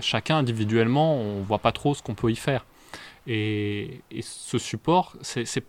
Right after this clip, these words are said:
ça rend visuel notre, notre impact à chacun individuel, où, euh, si on, aujourd'hui, chacun d'entre nous dépense, euh, seize tonnes équivalent C O deux par personne et par an.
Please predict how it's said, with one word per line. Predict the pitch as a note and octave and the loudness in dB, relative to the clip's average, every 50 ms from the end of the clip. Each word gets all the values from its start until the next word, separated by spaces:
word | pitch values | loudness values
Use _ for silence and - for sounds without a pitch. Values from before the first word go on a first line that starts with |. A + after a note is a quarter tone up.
| - - - - | -10 -18 -14 -10
ça | - - B2+ | -2 -2 0
rend | B2+ D#3+ G3+ F#3+ | 0 0 0 0
visuel | D#3+ D#3+ C#3 B2+ C3 B2+ C#3 D#3 C#3+ A2 | 0 -2 -2 0 0 0 0 0 -2 -6
notre, | G#2+ A2 B2+ C#3 - - - A#2+ - - | -6 -4 -4 -4 -6 -4 -6 -6 -4 -2
notre | A#2+ B2+ - - | -4 -4 -2 -2
impact | A#2+ A2+ - C3+ C#3 C#3 - - | -2 0 4 2 2 2 2 -4
à | A2 | -4
chacun | - - A2 G#2+ - - - D3 D#3 D3+ B2+ | -4 -2 -4 -4 -4 -2 -2 0 0 0 -2
individuel, | A2 G#2 G#2+ G#2+ G#2+ G#2 G2+ G#2+ A2+ C3+ D#3 D#3+ C3+ - _ _ _ _ _ _ _ _ _ - - - - - - - | -4 -4 -6 -4 -4 -4 -4 -4 -4 -4 -4 -4 -6 -8 _ _ _ _ _ _ _ _ _ -20 -20 -20 -20 -20 -8 0
où, | - C3 C#3 C#3 | 2 4 6 8
euh, | B2+ A2+ G#2+ G#2 G2+ G2+ G2+ - - - - - - - - - - - - - | 8 8 8 6 4 4 0 -4 -12 -20 -20 -18 -18 -18 -18 -18 -20 -20 -20 -14
si | - - - - - - F3 | -10 -6 -4 -4 0 2 2
on, | D#3+ D3 C3+ C3 B2+ A#2+ A#2 A2+ A2+ A2+ A2+ A2+ A#2 A#2 - - - F2 - - - - - | 2 4 2 2 2 0 0 -2 -2 -4 -8 -10 -12 -16 -16 -18 -18 -18 -20 -20 -8 2 2
aujourd'hui, | C3+ C3 C#3+ C#3 A#2+ A#2 B2 D3+ F#3 G#3+ G3+ - - - - - - - - - - - - - - - - _ - | 4 4 4 2 2 2 2 2 2 2 2 -2 -10 -20 -20 -20 -20 -20 -20 -20 -20 -20 -20 -20 -20 -20 -20 _ -8
chacun | - - D#3 - - D#3+ C#3 | 2 2 2 4 6 4 4
d'entre | C#3+ C3 - - - B2 | 4 2 2 4 2 4
nous | C3 D#3+ F#3 F3 | 6 6 6 6
dépense, | C3+ B2+ - - C#3+ D3+ E3 D#3 - - | 4 2 4 4 4 4 4 2 0 0
euh, | C3+ A#2+ A2+ A2+ A2+ A2+ | 2 2 4 4 2 0
seize | A#2 - - - - - D3 D3+ D3+ D3 - - | -2 -4 -4 -2 2 4 6 6 6 4 2 0
tonnes | - - C#3+ C#3+ C#3 | 0 2 2 4 4
équivalent | B2 - - A#2+ A#2 A#2 A#2 A#2+ | 2 2 2 4 4 4 4 4
C | A#2 - - B2 | 0 2 2 4
O | A2+ A2 | 4 4
deux | A2 A2+ B2 D3 E3 F3+ | 6 6 6 6 6 4
par | E3+ - D#3 C#3+ - | 4 4 2 2 4
personne | - C#3 - - - E3 E3 | 4 2 2 2 -2 0 0
et | D3+ | 0
par | - - A#2+ A2 | 0 0 -2 -2
an. | G2+ | -2